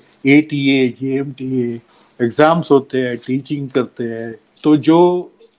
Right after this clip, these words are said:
लोगों के पास, अ, सर्टिफिकेट्स नहीं थे, नहीं रहते, मगर प्रमोशन के लिए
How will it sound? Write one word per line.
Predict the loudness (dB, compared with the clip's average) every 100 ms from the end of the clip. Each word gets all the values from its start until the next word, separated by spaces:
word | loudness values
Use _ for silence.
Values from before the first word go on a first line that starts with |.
| _ _ -6
लोगों | -4 0 -2
के | -2
पास, | -6 -4 -4
अ, | -4 -8 -8 -8 -10 -10 -14 -18 _ _
सर्टिफिकेट्स | -6 -4 2 2 2 -2
नहीं | -4 -4
थे, | -6 -8 -6
नहीं | 0 4
रहते, | 4 2 -2
मगर | -4 -4
प्रमोशन | -4 -4 -2 -2 0 -2
के | 0 -2
लिए | 0 0 0 0